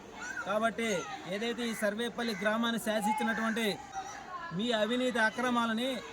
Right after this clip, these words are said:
త్వరలోనే బయటికి తీస్తా. ఏదైతే ఇక్కడ ట్యాపులు పగలగొట్టి మీ ఉన్మాదాన్ని చాటుకున్నారో, వాళ్ళు ఎవడైనా సరే వదిలిపెట్టే ప్రసక్తి ఉండదు. ఇదే సర్వేపల్లి గ్రామ పంచాయతీలో త్వరలోనే కూటమి ప్రభుత్వం యొక్క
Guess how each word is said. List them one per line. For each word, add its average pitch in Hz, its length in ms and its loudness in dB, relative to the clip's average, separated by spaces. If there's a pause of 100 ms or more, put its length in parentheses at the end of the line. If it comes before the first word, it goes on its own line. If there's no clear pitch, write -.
(180)
త్వరలోనే 226 360 0
బయటికి 214 300 2
తీస్తా. 214 480 0 (320)
ఏదైతే 233 440 2
ఇక్కడ 226 200 0
ట్యాపులు 226 420 0
పగలగొట్టి 226 720 0 (180)
మీ 202 100 0
ఉన్మాదాన్ని 240 720 2
చాటుకున్నారో, 220 680 2 (220)
వాళ్ళు 185 220 2
ఎవడైనా 247 380 4
సరే 240 320 2 (520)
వదిలిపెట్టే 202 400 -4
ప్రసక్తి 190 420 -2
ఉండదు. 214 320 0 (320)
ఇదే 220 280 0
సర్వేపల్లి 208 580 -2
గ్రామ 208 220 0
పంచాయతీలో 208 800 4 (540)
త్వరలోనే 226 600 2 (680)
కూటమి 220 340 0
ప్రభుత్వం 214 440 0
యొక్క 214 260 4